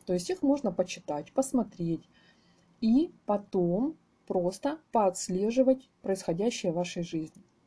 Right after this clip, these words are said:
Вот вам снится что-то такое, там вот рыбы, да, рыбы говорят, по-моему, к беременности. Не буду точно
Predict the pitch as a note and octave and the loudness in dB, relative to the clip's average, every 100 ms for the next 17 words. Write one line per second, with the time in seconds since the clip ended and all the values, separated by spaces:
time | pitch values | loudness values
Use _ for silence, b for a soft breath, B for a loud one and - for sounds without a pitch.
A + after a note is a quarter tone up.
0 | _ _ G#3 C#4 A#3 G3+ - F#3+ A3+ C4 | _ _ -2 0 0 -2 -4 -2 0 0
1 | - A3 b b b b b _ - - | -2 -4 b b b b b _ -8 -2
2 | F3+ D#3+ D3+ - B3+ B3 F#3 E3+ F3 F3+ | 0 0 -2 0 2 2 0 -2 0 0
3 | G3+ F3 D3 F#3+ C4+ G#3+ F3+ E3 D#3+ F3+ | 2 0 0 0 2 0 0 0 0 2
4 | B3 B3+ E3+ F#3+ F#3+ D#3+ F3+ F#3+ F3+ D#3 | 2 0 -2 0 0 0 0 2 2 0
5 | C#3 D#3+ - - _ - F3+ F3 F3 F3+ | -4 -8 -14 -18 _ -10 -4 0 0 0
6 | F#3+ E3+ D3+ - D#3 - D3 - | 0 -2 -4 -6 -8 -6 -12 -14